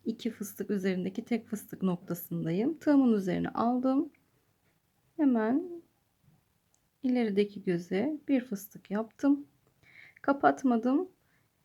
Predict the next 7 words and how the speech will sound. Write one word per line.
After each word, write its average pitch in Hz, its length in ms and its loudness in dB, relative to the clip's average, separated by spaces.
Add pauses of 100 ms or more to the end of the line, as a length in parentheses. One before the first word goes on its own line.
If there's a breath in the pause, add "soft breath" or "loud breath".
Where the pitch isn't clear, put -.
(520)
Ortada 269 500 0
kalan 214 320 6
fıstığın 254 500 -2
bu 269 40 0
sefer 262 380 0
sol 269 340 0
tarafına 175 640 -4